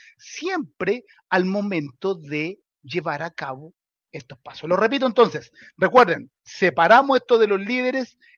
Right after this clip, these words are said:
en dos, en las etapas de crisis. Primero, desde el punto de vista intrínseco y después cómo me muestro al resto del equipo. ¿Y cómo me muestro al resto del equipo? Primero, uno, levántate y ponte a la vista de las personas. Que te vean. "Oye, el líder está aquí,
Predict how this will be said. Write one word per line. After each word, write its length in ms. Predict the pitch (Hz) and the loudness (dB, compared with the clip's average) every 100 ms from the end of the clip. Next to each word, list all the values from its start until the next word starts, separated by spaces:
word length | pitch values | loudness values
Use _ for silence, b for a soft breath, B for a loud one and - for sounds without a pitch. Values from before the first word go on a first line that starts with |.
| - | -6
en 220 | 180 156 | -4 4
dos, 340 | 233 269 - - | 4 4 -2 -6
en 160 | 190 | 0
las 100 | 180 | 2
etapas 300 | 165 214 220 | 4 2 2
de 100 | 208 | 0
crisis. 320 | 180 170 - 127 | -2 -6 -12 -16
Primero, 480 | 151 180 240 277 302 b b - | -10 0 2 2 -2 b b -4
desde 200 | 180 160 | -2 -2
el 60 | |
punto 280 | - 190 180 | -6 -6 -6
de 80 | 170 | -6
vista 160 | - | -6
intrínseco 720 | 196 - 285 285 - 294 359 - b | -8 -6 -4 -4 -4 -10 -10 -12 b
y 80 | - | -2
después 360 | 190 - 247 233 | -2 0 -2 -2
cómo 260 | - 262 240 | -2 0 0
me 140 | 214 | 0
muestro 640 | 208 330 349 _ 185 170 - | -4 -2 -4 _ -6 -4 0
al 140 | 185 | 0
resto 320 | 180 190 - | 0 -4 -4
del 120 | 175 160 | -6 -6
equipo. 340 | 120 - _ _ _ B B | -12 -20 _ _ _ B B
¿Y 100 | 196 | -12
cómo 260 | - 359 302 | -4 -2 -2
me 100 | 277 | -2
muestro 260 | 339 269 | -6 -2
al 80 | 247 | -2
resto 180 | 277 254 | -2 -6
del 120 | 233 | -6
equipo? 280 | 269 330 185 | -6 -4 -4
Primero, 380 | 180 247 277 233 | -2 2 2 2
uno, 340 | 311 233 127 _ b | 0 -2 -6 _ b
levántate 720 | 175 170 160 214 233 - 233 226 | -6 -2 2 2 2 -2 -4 -4
y 60 | |
ponte 420 | 160 180 190 - | -4 -4 -4 -2
a 60 | 196 | 0
la 120 | 190 | 2
vista 380 | 170 156 131 165 | -2 -10 -8 -6
de 140 | 160 | -4
las 100 | 151 - | -6 -10
personas. 460 | - - - _ _ _ _ _ _ _ _ _ | -18 -18 -20 _ _ _ _ _ _ _ _ _
Que 120 | - 170 | -12 -12
te 140 | 151 | -4
vean. 300 | 170 240 156 - _ _ _ _ | 2 2 2 -6 _ _ _ _
"Oye, 320 | 196 214 160 - | 0 0 0 -6
el 220 | 160 160 | -6 -4
líder 280 | 233 269 247 | -2 0 -2
está 220 | 226 165 | -2 -6
aquí, 340 | 135 262 233 | -8 -8 -8